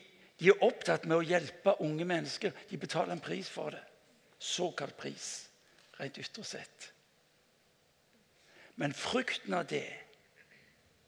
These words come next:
er at mennesker våger å tro at Gud er god. Rett og slett for at de blir sett av andre mennesker.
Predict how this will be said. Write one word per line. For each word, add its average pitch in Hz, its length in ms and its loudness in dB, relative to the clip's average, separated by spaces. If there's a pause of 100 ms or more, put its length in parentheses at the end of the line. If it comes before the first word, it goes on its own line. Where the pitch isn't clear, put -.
(760)
er 156 140 0
at - 100 -8
mennesker 143 480 -4
våger 135 240 -8
å - 80 -12
tro 143 140 -6
at - 100 -14
Gud 139 180 -12
er 143 100 -14
god. 139 200 -12 (680)
Rett 220 280 0
og - 40 -12
slett 160 240 -6
for 143 120 -6
at - 80 -20
de - 80 -12
blir 131 200 -8
sett - 580 -10 (1500)
av 123 140 -8
andre 117 220 -10
mennesker. 98 400 -12